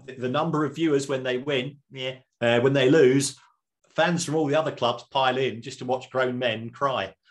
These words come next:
A-, and, and there's some-, there's something <laughs> fascinating about that. Um, but, yeah, th-, th-, there are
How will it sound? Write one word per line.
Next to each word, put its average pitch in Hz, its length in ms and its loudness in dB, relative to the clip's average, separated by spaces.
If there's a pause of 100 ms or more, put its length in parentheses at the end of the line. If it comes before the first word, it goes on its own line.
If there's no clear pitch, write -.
(240)
A-, 117 180 -4
and, 123 160 -6
and 127 140 -2
there's 127 160 -2
some-, - 220 -4
there's 131 160 -8
something 139 440 -8 (160)
<laughs> - 200 -16
fascinating 120 600 -4
about 104 320 0
that. 98 220 -6 (640)
Um, 120 560 4 (280)
but, - 320 0 (1300)
yeah, 123 140 2
th-, 131 220 0
th-, 139 240 2
there 139 200 6
are 147 380 4